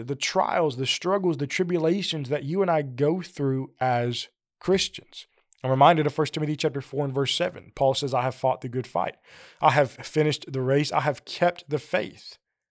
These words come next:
See, Paul knew what it meant to persevere, didn't it? Didn't he?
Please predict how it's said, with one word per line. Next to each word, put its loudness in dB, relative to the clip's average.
See, -8
Paul -2
knew -2
what 0
it -10
meant -2
to -16
persevere, -2
didn't -10
it? -20
Didn't -2
he? -16